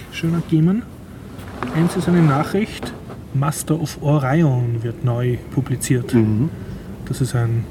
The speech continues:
Speaker 2: Ich hab's, glaub ich, schon öfters hast du davon berichtet, oder? Von, äh, ist nicht von dem jetzt, aber früher, äh, gab's da schon, ist ein, schon älter, ein, ein Spiel, das es schon länger gibt?
Speaker 1: Das Spiel, das Master of Orion ist von Simtex, das, das gibt's schon urlang, das war
Speaker 2: Mhm.
Speaker 1: eins gleich nach Civilis-, es war so Civilization im Weltall. Das ist
Speaker 2: Ja.
Speaker 1: ein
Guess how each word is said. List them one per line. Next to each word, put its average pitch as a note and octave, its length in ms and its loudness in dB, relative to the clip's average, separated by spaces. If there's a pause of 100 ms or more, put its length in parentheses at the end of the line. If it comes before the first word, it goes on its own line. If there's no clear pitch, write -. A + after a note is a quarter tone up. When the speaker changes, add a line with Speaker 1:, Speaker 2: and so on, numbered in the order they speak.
Speaker 2:
Ich - 100 -8
hab's, A2+ 220 0
glaub A#2 160 4
ich, A#2 60 2
schon A#2+ 200 2
öfters A#2 340 -4
hast A#2 180 -4
du A2+ 40 -4
davon A#2 240 0
berichtet, A#2+ 440 0
oder? A2+ 200 0
Von, A#2 360 0
äh, B2+ 180 -2 (160)
ist B2 100 4
nicht C#3+ 160 2
von A#2+ 160 -2
dem B2 200 4
jetzt, C#3 260 0
aber B2 280 2 (600)
früher, B2 460 2 (180)
äh, B2 60 0 (600)
gab's - 240 -4
da B2+ 100 2
schon, B2+ 300 -2
ist B2 180 -2
ein, A#2 280 0 (180)
schon B2 200 0
älter, A#2 360 0
ein, A#2+ 180 6
ein A2 140 4
Spiel, - 280 -2
das B2 180 0
es A#2 60 -8
schon A#2+ 160 0
länger A2+ 240 0
gibt? D3 200 -6 (160)
Speaker 1:
Das E3+ 160 2
Spiel, G#3+ 260 -2
das G3 160 -2
Master F#3 300 0
of E3+ 80 -2
Orion F3 320 4
ist E3+ 100 0
von F3 160 0
Simtex, D#3+ 600 2
das, D3 200 -4
das D#3+ 240 -2
gibt's E3 200 -2
schon E3+ 180 0
urlang, C3+ 380 4
das A#2 120 0
war G#2+ 80 2
Speaker 2:
Mhm. G#2+ 60 2
Speaker 1:
eins A2 280 -2
gleich C#3 160 0
nach C#3 140 2
Civilis-, C#3+ 400 0
es C3+ 80 -4
war C#3 80 0
so C#3+ 140 -4
Civilization C#3 680 0
im B2+ 100 -2
Weltall. B2 320 -6
Das A#2 100 -8
ist A2 60 -2
Speaker 2:
Ja. G#2+ 80 0
Speaker 1:
ein A#2+ 60 -2